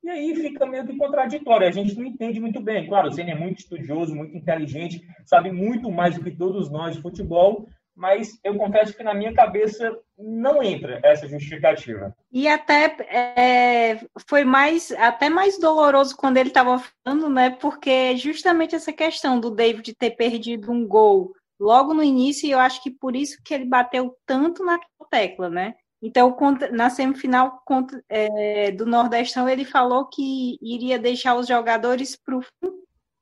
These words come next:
Speaker 2: porque achava que ia ser definido no fim.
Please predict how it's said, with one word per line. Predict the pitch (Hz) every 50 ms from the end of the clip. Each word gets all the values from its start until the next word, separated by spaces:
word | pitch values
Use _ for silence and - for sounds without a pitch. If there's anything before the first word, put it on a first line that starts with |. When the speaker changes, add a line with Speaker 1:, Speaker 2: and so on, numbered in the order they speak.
| _ _ -
Speaker 2:
porque | 269 262 269 - 262
achava | 262 262 262 - 285 269 262 262 294 262
que | - - 269
ia | 269
ser | 262 262 294 262
definido | 233 240 247 254 - 254 254 262 277 254 254
no | 254 269 330
fim. | 339 - - - 247 208 175 -